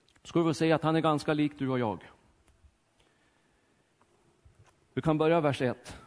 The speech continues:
En dag sade Sauls och Jonathan till sin be-, vapenbärare: "Kom, så går vi över till filisternas förpost där på andra sidan."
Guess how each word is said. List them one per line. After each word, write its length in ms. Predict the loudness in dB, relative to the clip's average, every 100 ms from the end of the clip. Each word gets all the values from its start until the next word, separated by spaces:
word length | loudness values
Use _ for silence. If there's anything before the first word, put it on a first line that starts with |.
| -20 _ _ _ -2
En 200 | 0 2
dag 260 | 0 0
sade 240 | -2 -4 -4
Sauls 720 | -2 -2 -2 -6 -10 -16 -20 _
och 400 | _ _ -16 -6
Jonathan 580 | -2 0 -2 -2 -4 -4
till 140 | -6 -8
sin 180 | -6
be-, 300 | -2 -2 -2 -4
vapenbärare: 800 | -4 -4 -4 -2 -2 -4 -8 -14 _ _ _ _ _
"Kom, 300 | 0 0 0
så 120 | -2
går 160 | -2 0
vi 80 | 0
över 220 | 0 -2
till 140 | -6
filisternas 640 | -6 -8 -6 -6 -4 -4 -8
förpost 680 | -6 -4 -4 -4 -6 -6 -6
där 140 | -4 -4
på 120 | -4
andra 220 | -6 -6
sidan." 480 | -6 -6 -6 -8